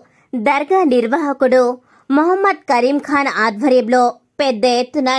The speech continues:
నిర్వహించారు. జిల్లాలోనే రెండో అతిపెద్దదిగా పేరొందిన ఈ దర్గాను ఉర్సు ఉత్సవాలకు విద్యుత్ బల్బులతో, పూల మాలలతో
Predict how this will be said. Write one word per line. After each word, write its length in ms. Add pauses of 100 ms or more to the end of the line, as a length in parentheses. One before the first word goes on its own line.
నిర్వహించారు. 680 (680)
జిల్లాలోనే 760 (420)
రెండో 320 (260)
అతిపెద్దదిగా 760 (160)
పేరొందిన 580 (560)
ఈ 140 (140)
దర్గాను 500 (680)
ఉర్సు 320 (160)
ఉత్సవాలకు 680 (420)
విద్యుత్ 500
బల్బులతో, 580 (600)
పూల 220 (180)
మాలలతో 540